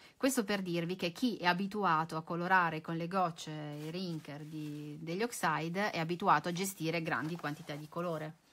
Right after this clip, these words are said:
ok? Poi ovviamente non essendo secchi come i pennarelli,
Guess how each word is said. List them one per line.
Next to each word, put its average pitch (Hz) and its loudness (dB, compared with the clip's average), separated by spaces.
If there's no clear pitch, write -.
ok? 160 -6
Poi 185 6
ovviamente 190 0
non 175 -2
essendo 226 2
secchi 196 -4
come 175 -2
i 170 -4
pennarelli, 165 -2